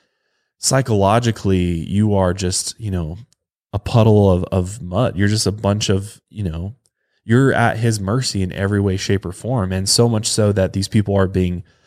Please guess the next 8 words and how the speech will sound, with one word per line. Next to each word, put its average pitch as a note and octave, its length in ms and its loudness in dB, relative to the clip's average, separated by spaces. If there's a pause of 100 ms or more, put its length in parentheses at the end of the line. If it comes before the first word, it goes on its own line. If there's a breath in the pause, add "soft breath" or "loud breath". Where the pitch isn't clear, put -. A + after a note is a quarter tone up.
(160)
knocked G#2 340 0
unconscious, G#2 720 0
or F#2+ 160 2
literally, G#2+ 500 2
I F#2+ 80 2
think G2+ 400 -2 (680)
the - 80 -6
fear C#3 760 0